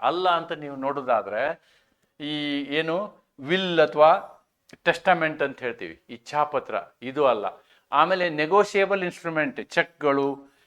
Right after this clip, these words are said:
ಇಂತಹ ವಿಷಯಗಳನ್ನ, ಚೆಕ್, ಇವೆಲ್ಲ ಚೆಕ್ ವ್ಯವಹಾರನ ನೀವು ಆನ್‌ಲೈನಲ್ಲಿ ಮಾಡೋಕ್ಕಾಗೋದಿಲ್ಲ. Then power of attorney, power of ಜಿ ಪಿ ಎ ಅಂತೀವಿ ನಾವು ಇದಕ್ಕೆ, ಜಿ ಪಿ ಎ,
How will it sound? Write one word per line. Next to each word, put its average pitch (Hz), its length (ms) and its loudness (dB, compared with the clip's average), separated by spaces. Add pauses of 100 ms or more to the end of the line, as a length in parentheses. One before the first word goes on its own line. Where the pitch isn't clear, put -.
(100)
ಇಂತಹ 156 260 2
ವಿಷಯಗಳನ್ನ, 156 540 0
ಚೆಕ್, 156 380 -4
ಇವೆಲ್ಲ 160 380 0
ಚೆಕ್ - 280 -4
ವ್ಯವಹಾರನ 160 480 6
ನೀವು 175 480 -4 (240)
ಆನ್‌ಲೈನಲ್ಲಿ 127 540 -4
ಮಾಡೋಕ್ಕಾಗೋದಿಲ್ಲ. 92 1040 -8 (400)
Then 175 200 -2 (720)
power 208 380 8
of 202 140 0
attorney, 160 380 0 (420)
power 160 360 8
of 127 80 -12
ಜಿ 170 140 -6
ಪಿ 185 220 -6
ಎ 175 80 2
ಅಂತೀವಿ 170 260 -2
ನಾವು 131 160 -2
ಇದಕ್ಕೆ, 92 260 -14 (120)
ಜಿ 143 380 -12
ಪಿ 135 340 -10
ಎ, 117 360 -10